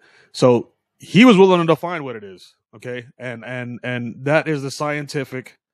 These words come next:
reasoning and scientific fact, what a man is and what a woman is. Okay.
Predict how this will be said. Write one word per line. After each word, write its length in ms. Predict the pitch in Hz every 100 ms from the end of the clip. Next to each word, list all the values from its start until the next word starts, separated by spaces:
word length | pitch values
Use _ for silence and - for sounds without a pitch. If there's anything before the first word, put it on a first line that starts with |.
| _ _ _ _ _ _ _ _ _
reasoning 680 | 107 123 156 135 123 120 120
and 120 | 110
scientific 640 | - 143 135 139 117 120
fact, 360 | - 147 127 117
what 220 | 120 127
a 40 |
man 300 | 123 123 123
is 140 | 123 117
and 120 | 117
what 120 | 113
a 60 | 113
woman 320 | 123 127 131
is. 340 | 160 110 90
Okay. 440 | 104 98 127 127